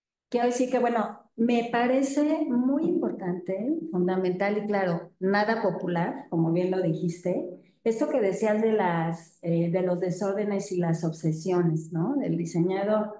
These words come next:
Y, eh, considero que, eh, pues ya correspondían desde siempre con el diseñador tradicional. Y lo digo porque yo,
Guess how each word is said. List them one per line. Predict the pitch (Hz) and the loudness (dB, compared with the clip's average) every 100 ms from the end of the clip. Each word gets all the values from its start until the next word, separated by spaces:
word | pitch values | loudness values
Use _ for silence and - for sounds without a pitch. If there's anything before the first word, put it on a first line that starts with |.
| - _ _ _ _ _ _ _ - | -18 _ _ _ _ _ _ _ -2
Y, | 262 269 262 269 269 269 269 - - - | 2 4 4 4 4 2 0 -8 -8 0
eh, | 247 247 254 | 2 2 2
considero | 277 294 330 294 226 196 196 196 220 - | 0 0 0 0 2 0 0 -2 -4 -4
que, | 208 | -2
eh, | 208 214 226 220 - 185 180 175 170 165 165 | 2 2 2 0 0 2 2 4 4 2 2
pues | 180 175 | 0 2
ya | 208 320 - | 2 2 0
correspondían | 427 294 220 208 202 233 285 | 0 0 -2 -4 -2 0 2
desde | 311 285 175 | 2 0 -2
siempre | 165 202 214 214 330 | -4 -6 -4 -2 -2
con | 339 190 | -2 -2
el | 175 | -2
diseñador | 175 170 170 175 180 190 196 | -2 -2 0 2 2 0 0
tradicional. | 220 202 - 208 214 254 240 - | -2 -2 -2 -2 0 0 0 -2
Y | 202 | -2
lo | 196 196 | 0 2
digo | 226 262 269 | 2 2 0
porque | 220 - 185 | -2 -6 -6
yo, | 214 226 | -4 -4